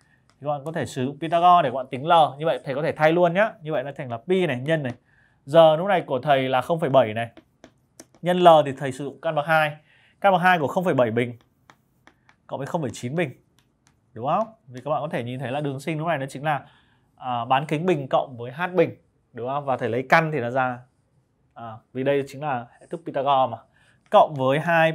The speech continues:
pi nhân với không phẩy bảy. H là tiếp tục không phẩy bảy. Rồi, đến đây thì chỉ việc bấm máy là ra kết quả. Như vậy là câu hỏi này, à,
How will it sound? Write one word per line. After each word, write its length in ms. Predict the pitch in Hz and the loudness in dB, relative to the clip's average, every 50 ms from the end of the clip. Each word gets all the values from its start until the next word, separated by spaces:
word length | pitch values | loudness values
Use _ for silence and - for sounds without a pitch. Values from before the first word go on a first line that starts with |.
| 165 | 0
pi 260 | - 175 175 170 165 156 | -2 0 0 0 -2 -2
nhân 240 | 151 156 156 151 | -4 -4 -4 -4
với 200 | 143 131 123 127 | -4 -6 -6 -6
không 220 | 131 - 160 151 147 | -4 -4 -6 -6 -4
phẩy 100 | - 139 | -6 -2
bảy. 200 | 117 131 - 113 95 - _ _ _ _ _ _ _ _ _ _ _ _ _ | 2 2 2 2 0 -4 _ _ _ _ _ _ _ _ _ _ _ _ _
H 140 | - - 185 196 196 196 | -4 0 0 0 0 -2
là 160 | - 143 135 123 | -6 -6 -6 -6
tiếp 220 | - - - 175 175 | -6 -8 -10 -6 -6
tục 100 | 180 - | -6 -6
không 140 | - 156 139 | -6 -8 -8
phẩy 80 | 139 | -4
bảy. 200 | 127 135 123 123 - _ - | -2 -2 -2 -2 -4 _ -8
Rồi, 100 | 147 156 151 - | -8 -8 -8 -10
đến 120 | - 151 151 | -10 -4 0
đây 140 | 165 170 170 | 0 0 0
thì 80 | 170 147 | -2 -6
chỉ 120 | - 127 | -8 -10
việc 120 | 113 120 - | -10 -8 -6
bấm 180 | 143 135 131 | -6 -4 -2
máy 120 | 135 135 143 | 0 -2 -2
là 60 | 165 | -2
ra 100 | 139 139 | -4 -8
kết 120 | 143 156 147 | -8 -8 -4
quả. 220 | - 156 135 123 139 | -2 -2 -2 -4 -4
Như 100 | 151 160 | -4 -2
vậy 80 | 156 | -2
là 60 | 147 | 0
câu 140 | 147 147 175 | 0 0 0
hỏi 140 | 170 156 127 | 0 0 0
này, 180 | 123 123 123 123 _ _ _ _ _ _ _ _ _ _ | 0 -2 -4 -6 _ _ _ _ _ _ _ _ _ _
à, 160 | - 117 113 | -14 -14 -14